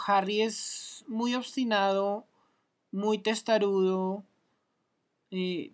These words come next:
demasiado orgulloso. No digo que yo no tenga esos, eh, digámosle, defectos,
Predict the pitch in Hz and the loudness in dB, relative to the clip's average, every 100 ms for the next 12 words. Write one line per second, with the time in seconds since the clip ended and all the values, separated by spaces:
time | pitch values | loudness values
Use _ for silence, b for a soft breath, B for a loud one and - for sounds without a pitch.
0 | 160 202 196 196 214 208 233 233 233 196 | -6 -2 -2 2 6 8 8 4 0 0
1 | 180 185 190 185 185 185 196 196 185 175 | 0 0 -2 0 0 0 0 -2 -4 -4
2 | 185 180 175 175 185 185 190 - - _ | -4 -4 -2 -4 -6 -6 -6 -8 -14 _
3 | _ _ _ _ - 180 170 175 175 175 | _ _ _ _ -10 -6 -2 -2 -2 0
4 | 202 196 190 180 - 175 190 | 2 2 2 -4 -4 -10 -10